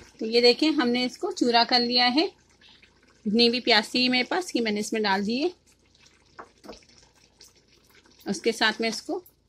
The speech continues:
मिक्स कर लूँगी। मेरे पास जायफल जवेत्री है थोड़ी सी, वन टेबल स्पून के करीब बनेगी। मेरे पास तीन से चार अदद, चार से पाँच अदद मेरे पास छोटी इलायची है, एक अदद बड़ी इलायची है, ये दालचीनी है हाफ टी स्पून, मेरे पास लौंगे हैं चार से पाँच,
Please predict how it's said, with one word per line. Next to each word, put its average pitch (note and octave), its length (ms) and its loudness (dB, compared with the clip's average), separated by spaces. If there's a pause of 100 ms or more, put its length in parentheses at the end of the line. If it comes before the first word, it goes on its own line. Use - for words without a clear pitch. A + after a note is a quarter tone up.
(480)
मिक्स G#3+ 240 -8
कर A3+ 160 2
लूँगी। A3+ 360 0 (760)
मेरे A3+ 260 0
पास A#3+ 280 4
जायफल G#3 380 2
जवेत्री B3+ 400 2
है D4+ 240 4
थोड़ी C4+ 260 -2
सी, C#4+ 280 2
वन B3+ 120 0
टेबल A#3+ 280 2
स्पून C4 280 -2
के C4+ 100 4
करीब B3+ 260 0
बनेगी। B3+ 380 2
मेरे B3 160 0
पास A#3 200 6 (480)
तीन A#3+ 120 4
से B3 120 0
चार A#3 260 8
अदद, A#3 240 10
चार A3+ 240 6
से A#3+ 140 0
पाँच A3+ 260 2
अदद A#3+ 180 2
मेरे A#3 140 2
पास A#3+ 160 2
छोटी A3 200 2
इलायची A3+ 360 4
है, C4 260 2
एक G#3+ 220 -2
अदद G#3 220 0
बड़ी G#3 180 2
इलायची B3 400 2
है, B3 200 0 (460)
ये A3+ 80 0
दालचीनी G#3+ 520 4
है C4 80 4
हाफ A#3 240 2
टी B3+ 140 0
स्पून, C4+ 320 0
मेरे B3 180 2
पास A#3 240 2
लौंगे G#3 320 2
हैं B3+ 300 0 (540)
चार A3 200 6
से B3+ 140 4
पाँच, B3 340 2